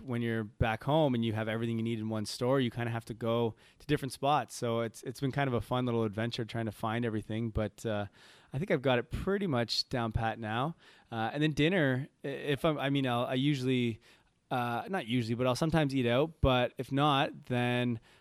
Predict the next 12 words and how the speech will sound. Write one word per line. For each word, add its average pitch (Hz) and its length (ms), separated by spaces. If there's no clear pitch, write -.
I've 117 160
been 127 120
obsessed 127 520
lately 123 480
with 117 460
the 123 80
sweet 147 220
potatoes 135 380
here 160 200
because 120 280
they're 101 140
purple 170 500